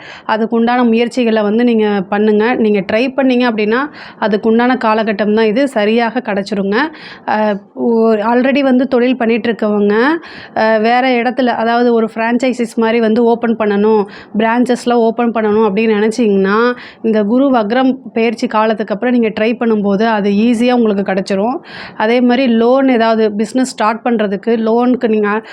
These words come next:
already அப்ளை பண்ணியிருப்பீங்க. ஆனா அது வந்து ஏதோ ஒரு ரீசனால ரிஜெக்ட் ஆயிருக்கு அப்படின்னா இந்த வக்ர காலங்கள்ல வந்து உங்க பிசினஸ்க்காக லோன் ட்ரை பண்ணுங்க, கண்டிப்பா கிடைக்கும். ஏற்கனவே ஒரு விஷயம் ரிஜெக்ட் ஆயிருக்கு அப்படின்னா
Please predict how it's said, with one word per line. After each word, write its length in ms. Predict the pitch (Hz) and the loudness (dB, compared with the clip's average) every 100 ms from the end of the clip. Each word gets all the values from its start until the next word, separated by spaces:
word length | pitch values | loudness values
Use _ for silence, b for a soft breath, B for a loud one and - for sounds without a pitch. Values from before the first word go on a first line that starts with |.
| B - | B -4
already 420 | 214 233 254 262 262 | 0 2 2 0 0
அப்ளை 260 | 214 254 247 | 0 -2 -2
பண்ணியிருப்பீங்க. 600 | 220 240 262 226 214 196 190 B B - | 0 0 -2 -2 -2 -2 -6 B B -4
ஆனா 460 | 220 233 247 247 - | 0 2 2 0 -2
அது 240 | 233 247 | 0 2
வந்து 300 | 240 247 277 | 2 2 2
ஏதோ 260 | 269 285 302 | 2 2 2
ஒரு 220 | 277 240 | 2 2
ரீசனால 540 | 247 233 247 233 262 | 0 0 0 0 0
ரிஜெக்ட் 440 | 254 214 277 - 254 | 0 0 -2 -2 0
ஆயிருக்கு 420 | 233 226 220 240 | 2 0 0 -2
அப்படின்னா 480 | 220 196 202 196 226 262 B B - | -2 -2 -2 -2 -2 -2 B B -2
இந்த 280 | 247 262 247 | 2 2 2
வக்ர 320 | 226 220 285 | 0 0 0
காலங்கள்ல 580 | 277 254 233 220 208 202 | 2 2 2 2 2 0
வந்து 320 | 202 220 269 | 0 0 0
உங்க 180 | 240 196 | 0 0
பிசினஸ்க்காக 760 | 214 208 277 277 - 226 220 262 | -2 -2 -2 -2 -2 -2 0 0
லோன் 400 | 226 233 247 247 | 2 2 0 -2
ட்ரை 180 | 220 220 | -2 -2
பண்ணுங்க, 460 | 233 208 202 254 294 B B - | -2 0 2 0 -4 B B -6
கண்டிப்பா 520 | 214 220 240 247 254 | -2 0 0 0 -2
கிடைக்கும். 600 | 247 202 190 220 208 190 | 0 -4 -4 -2 -2 0
ஏற்கனவே 640 | 202 240 254 262 254 262 294 | 0 -2 -2 -2 0 0 0
ஒரு 200 | 269 220 | 0 -2
விஷயம் 280 | 214 262 220 | -4 -4 -4
ரிஜெக்ட் 380 | 208 247 254 | -4 -4 -2
ஆயிருக்கு 380 | 254 233 214 240 220 | -2 0 -2 -4 -4
அப்படின்னா 380 | 202 196 202 | -6 -6 -4